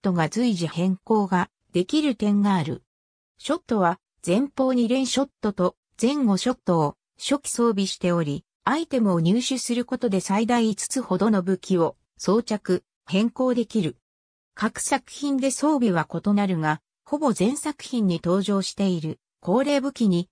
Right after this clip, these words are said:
敵機を自動追尾する大量の円形弾を発射する、ハンターがある。また、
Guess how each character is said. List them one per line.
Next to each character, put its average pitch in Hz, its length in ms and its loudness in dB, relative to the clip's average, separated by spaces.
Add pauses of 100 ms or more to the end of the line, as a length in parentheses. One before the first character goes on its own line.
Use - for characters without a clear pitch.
(180)
敵 - 260 -4
機 220 180 0
を 175 40 2
自 160 200 -2
動 262 160 2
追 277 260 -2
尾 269 120 -2
す 196 160 -4
る 185 100 0
大 208 240 2
量 233 180 2
の 196 180 0
円 202 220 2
形 277 300 -2
弾 180 220 2
を 160 80 0
発 147 240 -4
射 214 160 -4
す 185 180 -6
る、 165 180 -4 (200)
ハ 247 180 0
ン 277 80 -6
タ 202 220 0
ー - 20 -2
が 151 180 2
あ 151 80 0
る。 143 180 -4 (520)
ま 170 140 0
た、 254 240 0